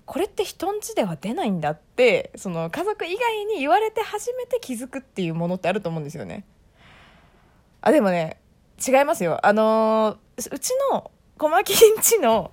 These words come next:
食卓で、その焼きそば海苔巻きみたいな感じで出るわけではないんですよ。あの、出ないんですよ。焼きそばが海苔で巻かれた状態で、あの、食卓に出されるわけではない。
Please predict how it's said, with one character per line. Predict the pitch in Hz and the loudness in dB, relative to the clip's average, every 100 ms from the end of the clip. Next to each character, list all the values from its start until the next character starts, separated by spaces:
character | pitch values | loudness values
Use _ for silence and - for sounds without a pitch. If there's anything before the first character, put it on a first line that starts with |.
| - - | -18 -20
食 | - - 359 - - | -10 -6 -6 -8 -12
卓 | - 508 - 466 466 494 | -6 -6 -4 -4 -2 0
で、 | 208 - | -2 -6
そ | 233 | -8
の | 180 | -2
焼 | 220 - | -2 -2
き | - | -6
そ | 392 | -2
ば | 370 | 0
海 | 359 | 2
苔 | 294 392 | 2 2
巻 | 392 247 247 285 | 2 2 0 -8
き | |
み | 220 | -4
た | 226 | -2
い | |
な | 190 | -2
感 | 196 220 | -2 -4
じ | 226 | -4
で | |
出 | 196 240 | -2 0
る | 185 | 0
わ | 165 | -2
け | 185 | -4
で | 175 320 | -2 2
は | 208 | 4
な | 180 | 2
い | 180 | -2
ん | |
で | 160 | -6
す | |
よ。 | - - _ _ _ _ _ _ _ - | -14 -16 _ _ _ _ _ _ _ -8
あ | 240 220 | -6 -2
の、 | 185 196 - - - - 440 254 | -2 -4 -8 -20 -14 -10 -8 -2
出 | 294 | 0
な | 226 | 0
い | |
ん | 175 | -2
で | |
す | 170 | -4
よ。 | 170 202 - _ - | -4 -4 -6 _ -2
焼 | 202 208 | 0 0
き | |
そ | - | -4
ば | 240 226 | -4 -2
が | |
海 | 208 | 0
苔 | 220 240 | 0 0
で | 208 | 0
巻 | 180 196 | 0 0
か | 202 | -2
れ | |
た | 202 202 | -2 -4
状 | 202 | -4
態 | 202 202 196 | -2 -2 -2
で、 | 214 143 - | -2 -4 -4
あ | - | -8
の、 | 175 | -8
食 | 175 202 | -6 -6
卓 | - 226 240 | -8 -8 -4
に | |
出 | 185 208 | -4 -2
さ | 285 | -2
れ | 240 | -2
る | 170 | -2
わ | 285 | -2
け | 359 294 | -4 -4
で | 294 | 0
は | 254 | 2
な | 160 | 0
い。 | 147 | -4